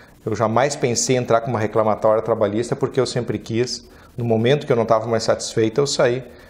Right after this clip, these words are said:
E eu só saí porque eu quis, não é?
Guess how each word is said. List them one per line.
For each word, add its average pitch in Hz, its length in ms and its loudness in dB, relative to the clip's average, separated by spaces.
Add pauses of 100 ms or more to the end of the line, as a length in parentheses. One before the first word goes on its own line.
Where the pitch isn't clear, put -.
E 120 40 -2
eu 110 120 4
só 113 200 2
saí 113 960 0
porque 254 360 -6
eu 175 440 2
quis, 113 440 -4
não 104 100 -2
é? 127 160 -2